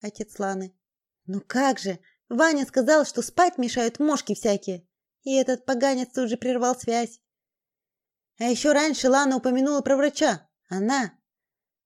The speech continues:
А в Мошкинском детском доме врачом работает женщина. И если вы не заметили, Марат, когда гавкнул на Лану, напомнил о запрете на намеки.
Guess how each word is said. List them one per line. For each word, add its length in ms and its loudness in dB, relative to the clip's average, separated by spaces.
А 100 4
в 40 6
Мошкинском 580 2
детском 420 0
доме 260 0
врачом 380 0
работает 420 0
женщина. 520 -4
И 60 -6
если 420 2
вы 100 0
не 160 0
заметили, 540 0
Марат, 440 2
когда 240 4
гавкнул 420 2
на 160 2
Лану, 320 2
напомнил 520 2
о 80 -4
запрете 420 -2
на 160 -2
намеки. 580 -4